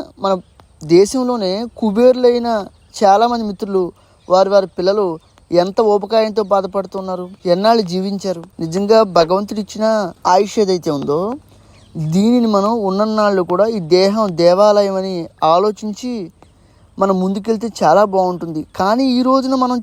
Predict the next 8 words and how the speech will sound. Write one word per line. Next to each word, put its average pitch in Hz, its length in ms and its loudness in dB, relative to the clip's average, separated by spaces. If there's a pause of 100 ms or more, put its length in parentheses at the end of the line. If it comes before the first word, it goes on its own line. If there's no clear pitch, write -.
చేసే 240 260 0 (340)
చాలా 208 300 4 (100)
విధ్వంసాలకి 208 680 -4 (280)
మనమే 175 340 0
కారణం, 220 440 2 (240)
మనమే 196 320 4
బలైపోతా 202 560 2
ఉన్నాం. 147 220 -4